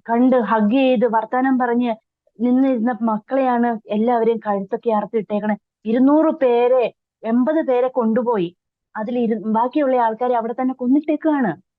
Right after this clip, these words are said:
പക്ഷെ ഇതിനൊക്കെ ട്രോൾ ചെയ്യുന്നവരോടും അതിനു വേണ്ടിയിട്ട് കമന്റ് പറയുന്നവരോടും അതിനെ മനസ്സിലാക്കാതെ പറയുന്നവരോടും ഒക്കെ മനുഷ്യനെ മനുഷ്യനായി മാത്രം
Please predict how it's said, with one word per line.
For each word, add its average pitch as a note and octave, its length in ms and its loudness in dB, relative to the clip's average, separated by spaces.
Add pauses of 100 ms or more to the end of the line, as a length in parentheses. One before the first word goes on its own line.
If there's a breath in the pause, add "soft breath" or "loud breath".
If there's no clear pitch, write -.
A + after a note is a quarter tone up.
(140)
പക്ഷെ - 360 -12
ഇതിനൊക്കെ G3+ 340 -2
ട്രോൾ G#3 360 0
ചെയ്യുന്നവരോടും G3+ 680 -2 (340)
അതിനു G#3 320 0
വേണ്ടിയിട്ട് G#3+ 460 -2
കമന്റ് G#3+ 300 0
പറയുന്നവരോടും G#3 760 -2
അതിനെ G3+ 220 -2
മനസ്സിലാക്കാതെ A3 760 -2
പറയുന്നവരോടും G3+ 560 0
ഒക്കെ F#3+ 240 -4 (680)
മനുഷ്യനെ G3+ 560 -2
മനുഷ്യനായി G#3+ 560 0
മാത്രം G#3 420 0